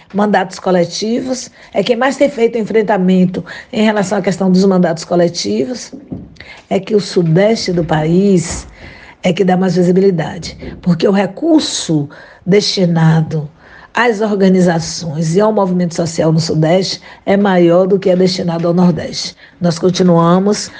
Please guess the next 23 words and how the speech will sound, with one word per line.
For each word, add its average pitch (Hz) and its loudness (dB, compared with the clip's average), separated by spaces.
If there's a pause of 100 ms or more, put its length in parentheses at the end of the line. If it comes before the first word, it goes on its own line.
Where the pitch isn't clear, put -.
(220)
com 208 0
uma 202 2
divisão, 180 2 (960)
é, 180 2
de 175 2
recurso, 190 0
de 196 2
riqueza, 185 2 (240)
que 214 -2
é 214 0
uma 208 -2
divisão 185 2
que, 220 0 (220)
é, 180 0
expropria, 202 0
explora, 190 2
exclui 202 2 (560)
a - 0
região 208 2
Nordeste. 208 -2 (1080)
Nós 208 2
do 202 -4
Nordeste 185 0